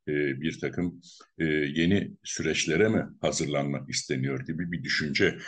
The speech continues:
akla geliyor. Muhalefet de zaten bunu dile getiriyor. Çünkü, e,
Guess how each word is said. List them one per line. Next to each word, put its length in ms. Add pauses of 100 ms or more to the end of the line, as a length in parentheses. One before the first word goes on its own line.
(160)
akla 300
geliyor. 360
Muhalefet 600
de 80
zaten 500
bunu 220
dile 200
getiriyor. 600 (220)
Çünkü, 400 (1040)
e, 60